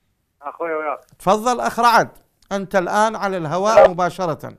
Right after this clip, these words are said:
Speaker 1: السلام عليكم.
Speaker 2: عليكم السلام ورحمة الله، أهلا وسهلا ومرحبا.
Speaker 1: وبيك أكثر مولى سيدنا العزيز.
Speaker 2: نعم.
Speaker 1: سيدنا العزيز على مود ورد.
Speaker 2: نعم. كمل أخ رعد، كمل سؤالك.
Speaker 1: على،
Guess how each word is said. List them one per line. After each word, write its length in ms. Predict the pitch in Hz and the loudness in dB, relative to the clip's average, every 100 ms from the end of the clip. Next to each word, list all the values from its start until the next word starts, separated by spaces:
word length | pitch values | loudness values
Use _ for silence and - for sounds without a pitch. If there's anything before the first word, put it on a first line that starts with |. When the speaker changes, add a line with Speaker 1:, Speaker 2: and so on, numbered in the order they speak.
| _ _ _ _ _ _ _ _ _ | _ _ _ _ _ _ _ _ _
Speaker 1:
السلام 260 | - 160 160 | -10 -8 -6
عليكم. 300 | 160 175 - | -6 -6 -6
Speaker 2:
عليكم 520 | 151 160 180 165 175 175 | -6 -4 -4 -6 -10 -10
السلام 640 | - 175 160 170 185 175 | -8 -4 0 0 0 -2
ورحمة 420 | 165 160 165 151 180 | -4 -4 -8 -10 -10
الله، 240 | 165 139 | -6 -4
أهلا 460 | - 156 143 143 135 | -2 -2 -2 -6 -8
وسهلا 420 | 131 170 147 143 | -6 -4 -4 -4
ومرحبا. 680 | 131 143 185 185 - 117 - _ _ _ _ _ _ _ _ _ _ _ | -6 -4 -4 -4 -8 -20 -20 _ _ _ _ _ _ _ _ _ _ _
Speaker 1:
وبيك 280 | 123 131 | -20 -20
أكثر 320 | 127 _ 135 127 | -20 _ -20 -20
مولى 460 | 127 117 117 117 _ | -20 -20 -20 -20 _
سيدنا 280 | 127 123 120 | -20 -20 -18
العزيز. 400 | 113 117 117 120 _ | -14 -14 -16 _ _
Speaker 2:
نعم. 280 | 165 139 104 - | -8 -8 -8 -10
Speaker 1:
سيدنا 240 | 185 190 | -10 -8
العزيز 320 | 175 185 196 | -8 -10 -8
على 200 | 156 180 | -6 -6
مود 180 | 180 165 | -8 -8
ورد. 320 | 202 220 170 - _ _ _ _ _ - | -6 -6 -8 -14 _ _ _ _ _ -8
Speaker 2:
نعم. 240 | 170 139 - _ _ _ _ _ _ _ _ _ _ _ _ _ _ _ _ _ _ _ _ _ | -6 -6 -8 _ _ _ _ _ _ _ _ _ _ _ _ _ _ _ _ _ _ _ _ _
كمل 440 | 240 277 247 151 - | 0 0 -2 -6 -6
أخ 300 | 175 165 165 | -8 -6 -4
رعد، 340 | 156 139 113 | -2 -4 -8
كمل 340 | - 247 254 | -8 -6 -6
سؤالك. 460 | - 247 185 127 - | -2 2 2 0 -8
Speaker 1:
على، 300 | 123 147 196 | -8 -6 -6